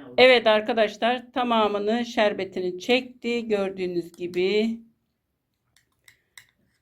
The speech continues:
İnanın çok güzel oldu. İç kısmını da görmenizi istiyorum. Nasıl şerbetini çekmiş.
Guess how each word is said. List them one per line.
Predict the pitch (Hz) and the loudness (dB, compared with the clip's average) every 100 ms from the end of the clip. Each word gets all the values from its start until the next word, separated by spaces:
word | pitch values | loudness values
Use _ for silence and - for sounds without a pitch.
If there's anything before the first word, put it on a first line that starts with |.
| _ - | _ -6
İnanın | 180 208 196 196 | -2 0 -2 -4
çok | 196 185 180 | -8 -12 -12
güzel | 156 156 156 | -10 -4 -2
oldu. | 151 143 151 147 - _ _ _ _ _ _ _ _ _ _ _ _ _ _ _ - _ _ _ _ _ _ _ _ _ _ _ 127 - _ _ _ _ _ _ _ _ _ 247 | -2 -4 -8 -12 -18 _ _ _ _ _ _ _ _ _ _ _ _ _ _ _ -20 _ _ _ _ _ _ _ _ _ _ _ _ -20 _ _ _ _ _ _ _ _ _ -12
İç | 240 - | -12 -12
kısmını | 214 214 202 196 | -14 -4 0 2
da | 196 214 | 2 0
görmenizi | 196 196 185 180 170 175 | -2 -2 -2 -2 -4 -6
istiyorum. | 175 - - 165 160 175 220 247 - - - | -8 -12 -6 -4 -2 -2 -4 -6 -14 -20 -6
Nasıl | 185 185 196 180 | -6 -4 -8 -8
şerbetini | - 170 165 175 - 170 165 | -4 -4 -4 -6 -8 -8 -6
çekmiş. | - 160 165 - 175 196 - - | -8 -10 -10 -6 -6 -6 -10 -20